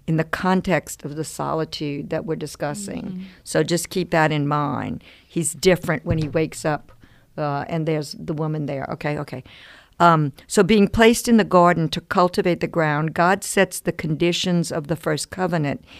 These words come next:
Speaker 1: He is to name the animals. John Paul says that this is sort of a test, and by way of it, the man gains consciousness of his superiority. Man is in search of his own identity.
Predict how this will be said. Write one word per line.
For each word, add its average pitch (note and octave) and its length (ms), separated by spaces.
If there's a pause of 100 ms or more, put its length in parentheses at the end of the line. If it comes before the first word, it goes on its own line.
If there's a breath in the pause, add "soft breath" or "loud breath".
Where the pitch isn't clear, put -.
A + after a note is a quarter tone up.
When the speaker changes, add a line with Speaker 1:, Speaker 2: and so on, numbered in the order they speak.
(120)
Speaker 1:
He - 160
is E3+ 160
to F#3 120
name F3 380
the D#3 180
animals. F3 720 (340 loud breath)
John G3 240
Paul F3 220
says E3+ 380
that - 180
this D#3+ 200
is D3+ 100
sort E3+ 280
of C#3 100
a C#3 80
test, - 920 (400 loud breath)
and E3+ 140
by E3+ 180
way F3+ 380
of D3+ 160
it, D#3 240 (360 soft breath)
the F3 120
man F#3+ 320
gains F3 520
consciousness F#3+ 1120 (440 soft breath)
of F#3 120
his F3+ 220
superiority. D#3+ 1120 (640 loud breath)
Man G3+ 520
is E3+ 260
in F3 200
search F#3+ 540
of D#3+ 100
his E3 200
own E3 340
identity. D#3+ 880